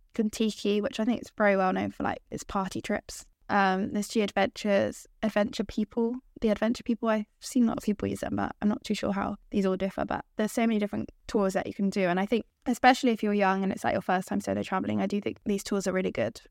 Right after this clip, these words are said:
If you want something that's, like, really organized and it takes a lot of the stress out of travel, I think,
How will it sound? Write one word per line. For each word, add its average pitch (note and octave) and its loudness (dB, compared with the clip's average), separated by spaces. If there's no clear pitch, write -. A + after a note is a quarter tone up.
If A3 2
you A#3 8
want G#3 2
something G3+ 0
that's, - -2
like, - -4
really F#3+ 0
organized F3+ -2
and G3 0
it - -2
takes - -4
a - -6
lot G3+ 2
of G#3 -6
the - -16
stress - -6
out G#3 0
of - -6
travel, G3 -2
I G3 -4
think, G3 -6